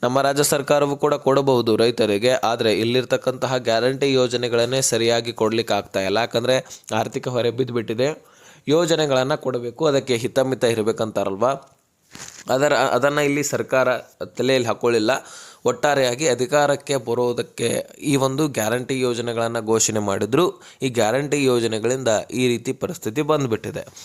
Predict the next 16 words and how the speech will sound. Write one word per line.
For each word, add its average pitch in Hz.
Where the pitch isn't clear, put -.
ಇದು 113
ನಿಮಗೆ 127
ಗೊತ್ತಿದೆ, 135
ಇದರ 120
ಬಗ್ಗೆ 117
ಏನು 117
ಹೆಚ್ಚಾಗಿ 117
ಮಾತನಾಡುವಂತಹ 107
ಅವಶ್ಯಕತೆ 104
ಇಲ್ಲ. 110
ಇನ್ನು 165
ಸ್ನೇಹಿತರೆ, 151
ಇದರ 135
ಬಗ್ಗೆ 139
ಕ್ಲಾರಿಟಿ 131
ಸಿಕ್ಕಿದ್ರೆ 120